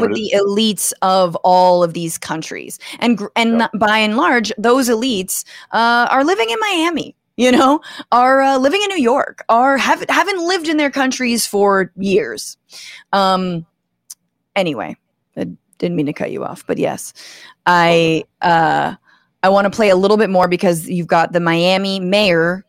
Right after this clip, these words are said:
Speaker 1: who, uh, is calling for just a straight up coup in response to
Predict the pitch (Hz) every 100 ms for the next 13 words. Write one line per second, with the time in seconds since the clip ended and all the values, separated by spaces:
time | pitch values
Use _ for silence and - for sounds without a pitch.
0 | _ - 196 180 180 175 170 170 175 170
1 | 170 165 165 226 262 - - 320 381 392
2 | 381 381 - 349 285 381 - 294 247 -
3 | - 254 233 208 - - - 170 165 165
4 | _ _ 196 190 180 190 180 180 - -
5 | 170 165